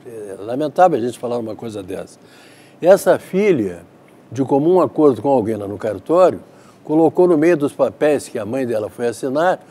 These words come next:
uma procuração, dando poderes à filha para que ela transferisse o apartamento pro nome dela.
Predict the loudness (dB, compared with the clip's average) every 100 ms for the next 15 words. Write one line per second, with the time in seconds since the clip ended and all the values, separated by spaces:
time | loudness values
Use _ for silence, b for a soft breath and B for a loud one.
0 | B B -2 2 2 4 2 4 2 2
1 | 0 0 0 -2 -10 _ _ b b b
2 | b 2 4 4 4 2 2 0 0 2
3 | 0 0 0 2 0 2 0 2 2 2
4 | 0 -6 -2 2 2 2 -2 -2 -2 0
5 | -2 -2 -6 -6 -2 0 0 -2